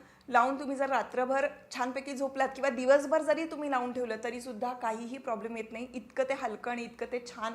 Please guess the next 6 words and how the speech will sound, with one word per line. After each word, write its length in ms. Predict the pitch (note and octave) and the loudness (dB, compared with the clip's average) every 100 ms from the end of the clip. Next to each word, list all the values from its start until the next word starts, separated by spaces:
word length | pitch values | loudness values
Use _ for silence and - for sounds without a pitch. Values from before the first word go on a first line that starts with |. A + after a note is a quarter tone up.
| - | -6
आहे. 280 | G3+ F#3+ G#3 - - - - | -6 -4 -8 -10 -20 -6 2
त्यामुळे 520 | A3+ A#3 B3 C4+ - | 4 4 4 2 0
हे 120 | B3 | -4
सेसाचं 460 | A#3+ A#3 A3 A#3+ B3+ | -4 -4 -4 -4 -6
कुमकुमादी 540 | B3 A#3 A#3 A#3+ A3+ | -10 -10 -4 -4 -4
केसर, 640 | B3+ - C#4+ C#4+ D#4+ C4 | -6 -4 -2 0 2 4